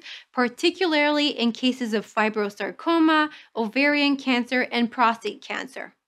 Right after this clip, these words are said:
This mushroom is also commonly used to help improve the quality of life for patients suffering from leukemia, for example. By the way, if you're looking to learn more about these mushrooms that I'm going to highlight,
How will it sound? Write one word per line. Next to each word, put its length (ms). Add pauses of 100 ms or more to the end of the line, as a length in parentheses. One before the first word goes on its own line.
(180)
This 200
mushroom 440
is 200
also 380
commonly 600
used 260
to 80
help 240
improve 400
the 80
quality 500
of 140
life 240
for 120
patients 520
suffering 420
from 260
leukemia, 520
for 160
example. 560 (120)
By 300
the 140
way, 260
if 260
you're 220
looking 300
to 160
learn 200
more 200
about 260
these 220
mushrooms 480
that 120
I'm 200
going 240
to 100
highlight, 580